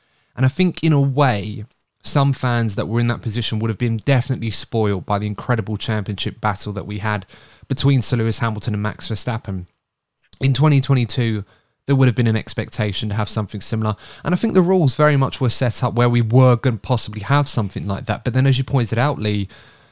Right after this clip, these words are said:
you know, Red Bull were good, but they weren't really the top team at the time. Ferrari had the best car. And as the season went on, um, that they started to fade away. They were making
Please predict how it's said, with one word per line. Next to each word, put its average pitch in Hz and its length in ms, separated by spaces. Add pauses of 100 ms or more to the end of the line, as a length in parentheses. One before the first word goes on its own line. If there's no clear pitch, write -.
(260)
you 143 120
know, 123 100
Red 127 240
Bull 123 400
were 123 160
good, 151 460
but 135 160
they 131 80
weren't 127 340
really 123 160
the 113 140
top - 200
team 123 220
at 107 60
the - 40
time. 120 320
Ferrari 123 600
had 110 240
the 107 60
best 110 280
car. 113 560 (240)
And 123 140
as 127 120
the 131 60
season 123 380
went 117 180
on, 107 400 (500)
um, 107 440
that - 160
they 127 100
started 117 320
to - 80
fade 110 320
away. 113 400
They 107 60
were 104 100
making 104 480